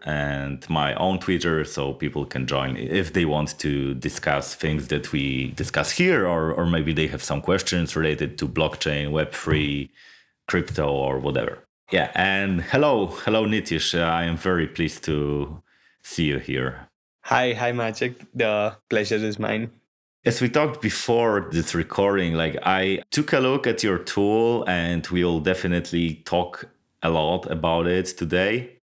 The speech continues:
Speaker 1: But before we get to that, I would like to ask you to tell a little bit about yourself, like, what's your background, what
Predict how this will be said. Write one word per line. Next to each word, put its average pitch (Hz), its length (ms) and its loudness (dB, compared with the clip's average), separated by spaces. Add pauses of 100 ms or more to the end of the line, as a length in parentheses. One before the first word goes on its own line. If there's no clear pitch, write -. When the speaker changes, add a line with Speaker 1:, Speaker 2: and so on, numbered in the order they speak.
(100)
Speaker 1:
But 90 340 2
before - 320 2
we 117 140 2
get 107 320 2
to 95 120 -2
that, 85 380 -2
I 113 160 2
would 135 160 0
like 110 300 0
to - 180 -4
ask 110 320 0
you 104 80 0
to 82 560 2 (100)
tell 101 440 2
a 92 80 2
little 90 300 0
bit 80 200 0
about 78 340 0
yourself, 101 800 0
like, 73 300 0
what's 78 240 -2
your 73 240 2
background, 87 640 0
what 76 220 -4